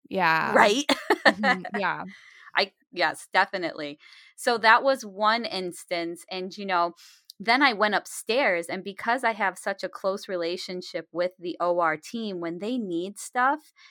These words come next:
Speaker 2: they call me and I get it to them. That's my regular day, is servicing the O R so they could service our patients on the table. Okay. So now I'm going into the O R, and the person who is usually calling me for Kelly's and Schnitt's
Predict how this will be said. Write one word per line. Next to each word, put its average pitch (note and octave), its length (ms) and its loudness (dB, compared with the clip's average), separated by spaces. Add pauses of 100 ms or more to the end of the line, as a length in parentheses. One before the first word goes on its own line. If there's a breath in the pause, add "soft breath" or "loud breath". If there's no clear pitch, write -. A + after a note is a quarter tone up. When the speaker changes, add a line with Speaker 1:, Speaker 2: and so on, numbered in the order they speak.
(120 soft breath)
Speaker 2:
they G#3 180 -2
call F3 420 -2
me C3+ 300 -10 (240 soft breath)
and F3+ 100 -2
I G#3 140 4
get F3+ 260 -6
it D#3+ 180 -6
to E3+ 100 -10
them. C#3 320 -10
That's G3+ 260 0
my B3+ 240 0
regular E3 600 -6
day, C#3 560 -10
is D3+ 340 -6
servicing A3 720 -4
the F#3+ 160 -2
O E3+ 220 2
R E3 180 2
so E3 160 -8
they E3 220 -6
could F#3+ 200 -12
service E3 540 -8
our E3 300 -2
patients D#3 520 -10
on C#3 180 -10
the C3 80 -14
table. B2+ 540 -18 (120)
Okay. D3+ 380 -8 (480 loud breath)
So G3 460 4 (320 loud breath)
now A3+ 280 8
I'm A3+ 140 6
going G3+ 340 6
into C#4 280 2
the G3 160 2
O E3+ 240 4
R, D3+ 400 2 (420)
and G3 360 2
the A3 80 0
person C4 400 2
who A#3 80 -4
is A3+ 340 -4
usually G#3+ 340 -2
calling A3+ 440 6
me F#3 160 -4
for F#3 160 -2
Kelly's F3 600 2
and E3 200 -2
Schnitt's A3+ 560 -4